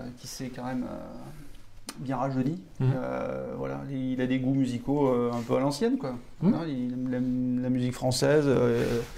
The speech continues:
Speaker 1: il écoute Brassens, euh, il écoute, euh, du rock des années soixante-dix avec son frère. C'est son frère qui l'a un peu initié à tout ça. Euh, voilà, c'est, euh,
Speaker 2: Bon.
Speaker 1: c'est un peu différent.
Speaker 2: Jules, bah, on t'accueille. Bonjour, merci de nous avoir rejoints dans After Sunday. Alors Jules, on va parler de ton actualité.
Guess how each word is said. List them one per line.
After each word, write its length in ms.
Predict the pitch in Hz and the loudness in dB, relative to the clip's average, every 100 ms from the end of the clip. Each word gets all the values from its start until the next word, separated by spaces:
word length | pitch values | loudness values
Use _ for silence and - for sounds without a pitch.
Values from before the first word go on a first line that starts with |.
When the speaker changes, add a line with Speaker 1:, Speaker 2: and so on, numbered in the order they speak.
| - - - - | -12 -12 -12 -6
Speaker 1:
il 120 | 123 | -2
écoute 240 | 120 - 127 | -2 0 2
Brassens, 640 | 120 123 139 143 151 143 | 6 6 4 4 2 0
euh, 180 | 127 120 | 0 0
il 140 | 127 | 2
écoute, 300 | 127 127 123 | 0 0 2
euh, 360 | 127 123 123 127 | 4 6 6 6
du 140 | 123 | 6
rock 160 | 120 131 | 6 8
des 80 | 127 | 8
années 100 | 123 | 8
soixante-dix 640 | 139 123 131 127 139 139 | 4 4 6 8 6 4
avec 120 | 127 | 4
son 120 | 127 | 2
frère. 340 | 123 139 147 131 | 4 6 8 6
C'est 140 | - | 2
son 140 | - 127 | -4 -2
frère 240 | - 139 | 0 0
qui 80 | - | 0
l'a 60 | 123 | -2
un 40 | |
peu 140 | 139 | -2
initié 280 | 139 143 135 | -2 -2 -2
à 40 | 123 | -4
tout 120 | 143 | -2
ça. 120 | 185 | 0
Euh, 240 | 180 135 120 - - - - - | 0 0 -4 -8 -16 -16 -16 -2
voilà, 180 | 131 170 | 0 0
c'est, 320 | 160 - 123 127 | -4 -2 0 2
euh, 60 | |
Speaker 2:
Bon. 160 | 117 127 - - - - - - | 0 -2 -6 -12 -12 -10 -10 -8
Speaker 1:
c'est 140 | - | -4
un 60 | 127 | 0
peu 120 | 131 | 0
différent. 380 | 127 151 160 165 - - - - - - - - - | 0 -2 -2 -4 -8 -10 -10 -12 -12 -12 -14 -8 6
Speaker 2:
Jules, 360 | 160 175 - - | 8 8 6 0
bah, 80 | 123 | 2
on 60 | 113 | 4
t'accueille. 380 | 131 170 240 302 | 4 8 6 6
Bonjour, 720 | 139 131 131 165 147 254 294 | 4 4 6 6 10 10 10
merci 260 | 165 - 165 | 6 8 8
de 60 | |
nous 100 | 156 | 10
avoir 240 | 147 147 139 | 12 12 10
rejoints 300 | 139 160 147 | 10 8 10
dans 80 | |
After 240 | 131 - 147 | 8 8 6
Sunday. 300 | 160 156 233 | 8 10 12
Alors 200 | 185 151 | 12 12
Jules, 300 | 160 175 - - - - - | 12 10 8 0 -8 -10 0
on 40 | 135 | 4
va 120 | 135 | 8
parler 200 | 143 147 | 10 10
de 60 | 147 | 8
ton 160 | 147 | 8
actualité. 680 | 139 - 147 160 233 294 | 8 8 8 10 8 8